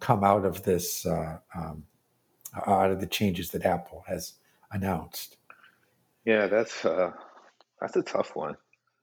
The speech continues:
Speaker 2: Uh, so, s-, so moving on, Mallory, what would you, what would you say to other companies that are currently implementing something, that are currently considering implementing something like this?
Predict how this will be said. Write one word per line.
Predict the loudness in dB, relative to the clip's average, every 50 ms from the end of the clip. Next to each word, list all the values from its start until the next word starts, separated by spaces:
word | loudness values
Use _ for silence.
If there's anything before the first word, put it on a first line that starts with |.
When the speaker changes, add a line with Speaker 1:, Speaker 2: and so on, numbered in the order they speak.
| _ _ _ 6
Speaker 2:
Uh, | 10 12 12 12 10 8 2 -10 -20 -20 _ _ _ -20 _ 8
so, | 10 12 12 12 10 8 2 -4 -14 -18 -14
s-, | -12 -12 -12 -12 -14 _ _ _ _ _ _ _ _ -10
so | 0 6 6 6
moving | 8 6 4 4 6 6
on, | 8 8 8 6 6 2 -6 -12
Mallory, | -4 4 8 8 8 10 8 8 8 6
what | 6 6 4 2 4 2
would | 0 0 2
you, | 4 4 6 6 4 2 0 -4 _ _ _ _ -4
what | 0 2 2
would | 4 4 2
you | 0
say | 6 8 8 8
to | 8 8 6
other | 6 4 2 2
companies | 0 -2 -4 -4 -6 -10 -10 -10 -10 -12 -14 -16 _ _ -2
that | 2 6 8
are | 8 6
currently | 6 4 4 4 6 4 4 2 2 2
implementing | -2 -2 0 2 2 4 4 4 2 0 -2
something, | 0 -2 -2 -2 -2 -4 -8 -8 -8 _ 0
that | 6 10 10
are | 10 10
currently | 8 6 6 6 6 4
considering | 4 2 -6 -2 6 6 8 8 6 4 -2 -8 -14 _ _ _ _ _ _ _ 0
implementing | 0 2 2 2 2 2 2 0 -2
something | -2 -4 -6 -4 -4 -6 -6
like | -4 -6 -6 -4
this? | -4 -6 -6 -6 -12 -16 -20